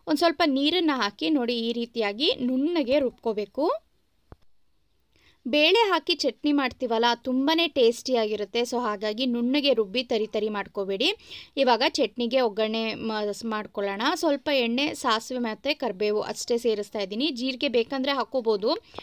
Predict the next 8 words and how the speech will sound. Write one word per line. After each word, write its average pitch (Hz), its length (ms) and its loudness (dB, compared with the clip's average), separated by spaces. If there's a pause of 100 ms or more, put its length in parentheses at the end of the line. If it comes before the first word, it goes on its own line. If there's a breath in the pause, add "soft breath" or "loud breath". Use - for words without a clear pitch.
(320 loud breath)
ನಾನಿಲ್ಲಿ 285 360 4
ಜೀರಿಗೆನ 226 420 -2 (120)
ಸೇರಿಸ್ತಾ 196 460 -4
ಇಲ್ಲ. 190 120 -2 (520 loud breath)
ಆ, 240 180 2
ಒಬ್-, 226 360 0
ಕರಿಬೇವೆಲ್ಲ 269 520 4
ಸ್ವಲ್ಪ, 285 360 -2